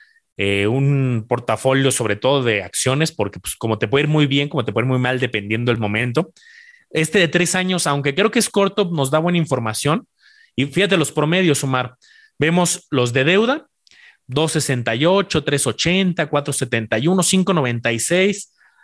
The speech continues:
Algunos sí los veo un poco bajos, algunos los veo, pues, en línea con la deuda mexicana que, pues, supimos que hubo un periodo de baj-, de tasas bajas, pero, pues, sí tenemos aquí el, el famoso V cinco con ese menos cincuenta y uno, V seis con menos siete punto noventa y dos,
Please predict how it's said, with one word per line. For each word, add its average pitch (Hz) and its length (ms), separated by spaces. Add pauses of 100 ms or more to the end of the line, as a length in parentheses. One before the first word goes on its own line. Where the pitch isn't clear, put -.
(140)
Algunos 170 460
sí 214 140
los 202 180
veo 185 140
un 175 80
poco 170 240
bajos, 156 480
algunos 147 360
los 120 200
veo, 139 260
pues, - 180
en 107 120
línea 143 340
con 104 220
la 95 120
deuda 131 280
mexicana 123 640
que, 95 300 (380)
pues, 101 160
supimos 127 400
que 107 200
hubo 120 140
un 123 100
periodo 120 240
de 113 100
baj-, 110 240
de 113 140
tasas 123 340
bajas, 151 460 (540)
pero, 185 240
pues, 165 120
sí - 80
tenemos 151 360
aquí 143 260
el, 131 220 (180)
el 117 140
famoso 139 500
V 143 220
cinco 139 400
con 113 120
ese 127 180
menos 110 280
cincuenta 107 540
y 113 120
uno, 165 360 (380)
V 139 220
seis 143 300
con 123 180
menos 107 280
siete 135 240
punto 143 240
noventa 110 320
y 113 40
dos, 151 340